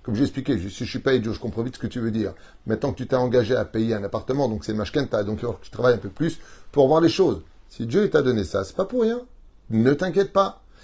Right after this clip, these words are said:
Mais comment tu peux mieux gagner ta vie demain ? Danse pour ce que tu viens d'acquérir, sois heureux. Vous savez, un jour un père offre à son fils qui n'a aucun moyen une très belle voiture.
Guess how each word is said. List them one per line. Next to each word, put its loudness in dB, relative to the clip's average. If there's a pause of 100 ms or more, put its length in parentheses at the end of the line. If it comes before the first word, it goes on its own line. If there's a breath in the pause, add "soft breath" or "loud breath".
(200 soft breath)
Mais 0
comment 10
tu 6
peux 8
mieux 10
gagner 8
ta 4
vie 2
demain ? 4 (1000)
Danse 8
pour -2
ce -12
que 0
tu -6
viens 2
d'acquérir, 4
sois 2
heureux. 4 (1000)
Vous -20
savez, 0 (960 soft breath)
un -4
jour -2
un -2
père 2 (960)
offre -4
à -2
son -8
fils -8
qui -8
n'a -2
aucun -2
moyen 0
une -4
très -4
belle -2
voiture. -6